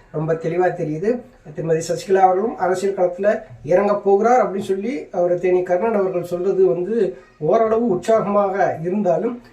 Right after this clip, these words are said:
எடப்பாடி பழனிசாமி எதிர்க்கிறாரா அப்படிங்கிறது தான் ரொம்ப முக்கியமா பார்க்கப்படுது. ஐயா ஓ பி எஸ் அவங்க எடுக்கக்கூடிய நிலைப்பாடு முழுக்க முழுக்க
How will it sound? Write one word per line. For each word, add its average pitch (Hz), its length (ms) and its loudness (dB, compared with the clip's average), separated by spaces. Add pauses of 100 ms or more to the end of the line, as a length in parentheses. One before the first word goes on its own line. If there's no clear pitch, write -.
(240)
எடப்பாடி 240 380 -4
பழனிசாமி 196 640 -2
எதிர்க்கிறாரா 190 540 2
அப்படிங்கிறது 165 340 0
தான் - 200 -4 (220)
ரொம்ப 170 260 -2
முக்கியமா 170 420 -2
பார்க்கப்படுது. 165 600 -2 (360)
ஐயா 170 200 2
ஓ 208 160 0
பி 214 140 -6
எஸ் 202 140 -4
அவங்க 175 200 -2
எடுக்கக்கூடிய 160 440 -6
நிலைப்பாடு 165 520 -6
முழுக்க 180 360 -6
முழுக்க 147 460 -6